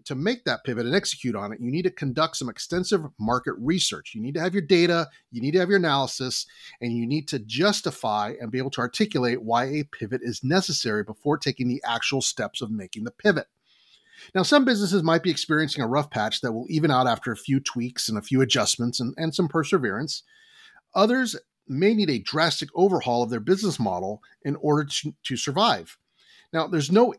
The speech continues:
instant solution and there is no easy answer. A decision of this magnitude requires due diligence and a belief in your team and a belief in your product or your solution.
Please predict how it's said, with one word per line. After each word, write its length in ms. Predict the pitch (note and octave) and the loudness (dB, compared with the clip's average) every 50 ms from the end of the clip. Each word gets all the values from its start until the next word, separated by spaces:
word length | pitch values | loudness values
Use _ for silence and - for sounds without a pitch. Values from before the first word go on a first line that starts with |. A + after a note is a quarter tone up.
| _ _ | _ _
instant 480 | - G3 G#3+ G#3+ - - G#3 G3 - - | 2 2 2 2 4 2 2 2 2 -4
solution 480 | - - G3 D#3 C#3 C3 - - D#3 | 0 2 4 4 4 4 4 2 2
and 160 | D3+ D3+ E3 F#3 | 0 2 2 4
there 100 | G3+ F#3+ | 6 6
is 140 | D#3 B2+ | 4 4
no 240 | C3 C#3+ D#3 E3+ F#3 | 4 4 4 4 2
easy 420 | F#3+ E3 C#3+ B2 C#3 D#3+ D#3 - D3+ | 0 -4 -2 -2 -2 -4 -4 -2 -4
answer. 260 | D#3 D#3+ C#3+ - G2 E2 | -2 -2 -4 -6 -8 -6
A 100 | - A2 | -8 -6
decision 480 | A2 B2 - - - G3 G3+ G3 - | -4 -4 -4 4 4 4 4 4 2
of 80 | A3+ G3 | 0 0
this 160 | G3+ F#3 - | 0 -2 -2
magnitude 460 | D#3+ B2+ A#2 A2 G#2 - - C#3 B2 | -2 -2 -2 -4 -4 -4 -4 -4 -2
requires 400 | A2+ B2 - C3+ B2+ A#2+ A2+ G#2 | -4 -4 -2 0 0 0 0 -2
due 160 | G#2+ C3+ G3+ | 0 0 2
diligence 480 | F#3+ D#3+ C#3+ A2+ A2+ G2+ A#2 A2+ G#2+ - | 4 4 4 2 2 0 -2 -4 -4 -4
and 160 | - C#3 B2 | -4 -2 -2
a 40 | A#2 | -2
belief 420 | G#2 A2+ G#2 G#2+ C3 E3 F#3 - - | -2 -4 -4 -2 -2 -2 -2 -2 -2
in 140 | F3+ F3+ F#3+ | 0 2 4
your 140 | G3 G3 | 4 2
team 420 | - - - D3 C3 B2+ C3 C3 - | 2 0 -4 -2 -2 -2 -2 -4 -4
and 100 | - A#2+ | -6 -8
a 60 | A2+ | -6
belief 380 | G#2 G#2+ G#2 A#2 C#3 C#3+ C3+ - | -6 -6 -2 0 0 0 0 -2
in 100 | - C3+ | -2 0
your 160 | C3+ C3 C3+ | 2 2 0
product 380 | C3 - B2 G#2+ A2 G#2+ - - | 0 0 2 2 2 2 -2 -6
or 140 | - A2 G#2+ | -10 -8 -8
your 100 | G#2+ G2+ | -6 -4
solution. 540 | G2 - - G#2+ G2+ A2+ A2+ - - - | -4 -4 -4 -4 -4 -4 -4 -4 -6 -6